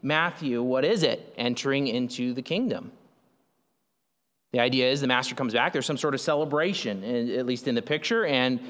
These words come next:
we're to understand that's what's gonna happen. When Jesus comes back, he's gonna establish his kingdom, and his slaves, his disciples, are going to in-,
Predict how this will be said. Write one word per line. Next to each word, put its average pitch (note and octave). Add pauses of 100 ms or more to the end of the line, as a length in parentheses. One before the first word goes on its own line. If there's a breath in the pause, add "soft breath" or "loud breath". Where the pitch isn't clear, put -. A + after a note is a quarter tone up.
(240 loud breath)
we're D#3+
to F3
understand C#3+
that's F3
what's B3+
gonna G#3
happen. F#3+
When C#3+
Jesus G3+
comes F3
back, F#3+
he's G3+
gonna G3
establish D#3+
his F3+
kingdom, F#3+ (360 loud breath)
and F3
his E3 (300 loud breath)
slaves, A3
his D3
disciples, D#3+ (440)
are D#3+
going D3
to C#3+
in-, F#3